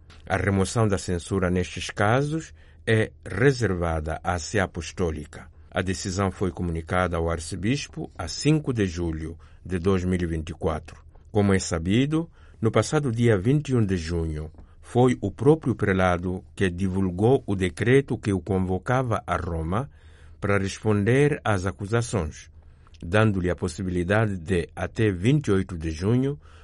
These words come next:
nomear um advogado de defesa para o representar ou enviar um dossiê de defesa. Como isso não aconteceu, foi-lhe atribuído um defensor público que efetuou a defesa de Viganò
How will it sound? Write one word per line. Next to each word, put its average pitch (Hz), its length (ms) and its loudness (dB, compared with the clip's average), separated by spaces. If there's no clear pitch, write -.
nomear 98 600 2
um 113 180 4
advogado 92 600 0
de 82 120 -4
defesa 101 720 0
para 92 240 2
o 87 100 0
representar 85 920 -2
ou 110 240 2
enviar 104 560 2
um 113 180 2
dossiê 95 600 0
de 104 140 -2
defesa. 82 640 -4
Como 95 280 4
isso 95 220 0
não 85 140 0
aconteceu, 85 720 -2
foi-lhe 135 380 6
atribuído 90 840 0
um 113 220 2
defensor 104 640 2
público 131 720 -2
que 107 100 4
efetuou 107 720 4
a 110 100 -2
defesa 95 520 0
de 85 100 -2
Viganò 82 600 -2